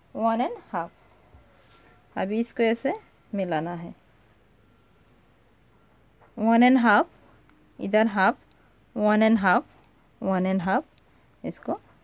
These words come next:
मिला देना है। अभी इस साइड हल्का सा ऐसे उठा देना है ऊपर की तरफ।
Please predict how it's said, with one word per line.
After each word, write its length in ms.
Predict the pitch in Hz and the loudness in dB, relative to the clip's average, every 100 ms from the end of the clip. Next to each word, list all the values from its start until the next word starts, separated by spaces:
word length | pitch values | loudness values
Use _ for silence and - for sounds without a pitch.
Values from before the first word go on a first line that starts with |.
| - | -12
मिला 280 | 170 156 143 | -10 -8 -10
देना 240 | - - | -12 -16
है। 200 | 165 180 - _ - - _ _ _ _ - | -18 -20 -20 _ -20 -20 _ _ _ _ -14
अभी 220 | 190 226 | -8 -8
इस 120 | 240 | -6
साइड 160 | 262 262 | -8 -6
हल्का 340 | 220 202 226 | -6 -4 -4
सा 140 | 240 233 | -4 -4
ऐसे 300 | 226 - 320 - _ _ _ _ _ _ _ _ _ _ _ _ _ _ _ _ _ - | -6 -6 -12 -14 _ _ _ _ _ _ _ _ _ _ _ _ _ _ _ _ _ -20
उठा 260 | - 190 170 | -18 -14 -12
देना 240 | 165 170 | -12 -12
है 140 | 170 170 _ _ _ | -14 -18 _ _ _
ऊपर 220 | 190 - - | -16 -16 -14
की 120 | - | -16
तरफ। 180 | - | -16